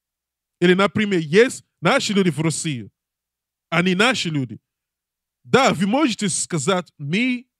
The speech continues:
сейчас не в разве. Мы сейчас не в разве. Мой папа, он чёрный. Спросите его, Почему он приехал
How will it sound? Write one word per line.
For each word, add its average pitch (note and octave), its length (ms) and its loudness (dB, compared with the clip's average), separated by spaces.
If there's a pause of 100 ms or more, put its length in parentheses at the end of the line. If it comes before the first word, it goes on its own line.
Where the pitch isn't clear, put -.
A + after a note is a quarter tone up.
(100)
сейчас B3 580 -4
не F#3 140 -6
в E3+ 120 -10
разве. G3 480 -8 (3250)
Мы F#3+ 160 0
сейчас G3 500 0 (260)
не D#3+ 280 -2
в E3 120 -4
разве. C#3 480 -4 (440)
Мой E3+ 280 -2
папа, A3+ 580 0 (300)
он B3+ 440 6 (500)
чёрный. C#3 500 -2 (1300)
Спросите G#3 840 0
его, C#3+ 460 -4 (600)
Почему B3+ 480 -2
он G#3 240 2
приехал F3 760 -2